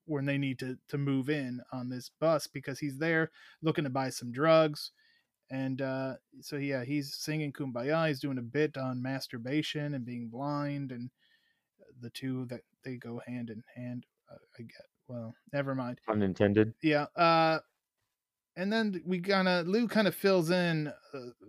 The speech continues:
Speaker 1: who this, this soldier is, Chris, and he was, uh, part of the elite search and destroy team for the U S Marines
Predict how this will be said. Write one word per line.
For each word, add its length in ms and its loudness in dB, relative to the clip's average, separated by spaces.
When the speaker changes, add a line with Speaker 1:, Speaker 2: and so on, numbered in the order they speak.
Speaker 1:
who 180 4
this, 380 4
this 240 0
soldier 580 2
is, 360 2
Chris, 320 -8
and 180 -8
he 520 -4
was, 560 0
uh, 400 -2
part 180 -2
of 200 -6
the 220 -6
elite 400 -2
search 380 -2
and 100 0
destroy 460 -2
team 360 -2
for 180 -4
the 340 0
U 260 0
S 160 0
Marines 800 2